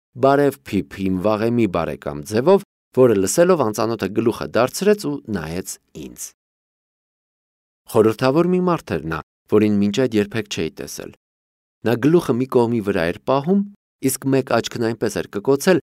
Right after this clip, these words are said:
ասես անտեսանելի հրացանով մի ինչ-որ բանի վրա նշան էր բռնել։ Անծանոթը ծխամորճ էր ծխում, որը հանեց բերանից ու դանդաղորեն ծուխը բաց թողնելով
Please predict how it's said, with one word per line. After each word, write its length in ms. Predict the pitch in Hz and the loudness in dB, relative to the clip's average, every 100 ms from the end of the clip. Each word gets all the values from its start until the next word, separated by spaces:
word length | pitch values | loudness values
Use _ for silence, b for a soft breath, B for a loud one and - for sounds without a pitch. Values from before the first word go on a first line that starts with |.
| _ | _
ասես 300 | 135 139 156 - | -4 -2 -2 0
անտեսանելի 720 | 139 143 139 131 135 135 143 | 0 2 0 0 0 0 -2
հրացանով 580 | 113 113 110 127 156 151 | -2 -2 -2 -4 -4 -2
մի 100 | 127 - | -4 -2
ինչ-որ 380 | 151 143 147 117 | -6 -2 -2 0
բանի 260 | 98 120 | 0 0
վրա 160 | 104 127 | 0 -2
նշան 380 | 117 95 82 78 | -4 -6 -6 -6
էր 120 | 80 | -10
բռնել։ 380 | - - 65 - _ _ _ _ _ _ _ _ _ _ _ - | -12 -14 -14 -18 _ _ _ _ _ _ _ _ _ _ _ -2
Անծանոթը 520 | 101 95 92 127 151 | 0 0 -2 -4 -6
ծխամորճ 500 | 147 143 160 165 - | -6 -4 -2 -2 -2
էր 120 | 82 | -4
ծխում, 360 | - 82 - 71 | -4 -10 -10 -10
որը 300 | 73 107 107 104 _ _ _ | 0 2 2 0 _ _ _
հանեց 400 | 98 104 98 - | -2 0 0 -4
բերանից 520 | 76 78 82 98 156 - | -8 -8 -6 -6 -6 -4
ու 140 | 110 101 _ _ _ - | -6 -6 _ _ _ -2
դանդաղորեն 680 | 110 120 113 101 113 143 | 0 2 2 4 2 2
ծուխը 320 | 139 131 - 95 104 | 2 -2 0 -6 -2
բաց 180 | 107 - | -2 -4
թողնելով 560 | - 90 92 90 117 | -8 -6 -6 0 0